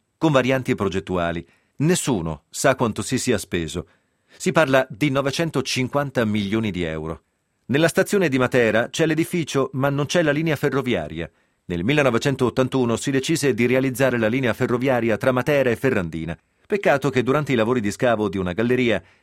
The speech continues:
si scoprirono sorgenti di acqua e un deposito di gas naturale. La stazione è stata completata,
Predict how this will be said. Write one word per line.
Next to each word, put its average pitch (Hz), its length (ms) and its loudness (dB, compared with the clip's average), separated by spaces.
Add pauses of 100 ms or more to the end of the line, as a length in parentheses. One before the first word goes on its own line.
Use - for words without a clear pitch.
(260)
si 180 140 -2
scoprirono 165 500 2
sorgenti 151 520 -2
di 120 120 2
acqua 107 480 0
e 147 140 0
un 143 140 0
deposito 135 580 0
di 98 100 -4
gas 107 200 0
naturale. 85 560 -4 (380)
La 131 120 2
stazione 139 480 0
è - 80 -2
stata 156 280 0
completata, 110 680 0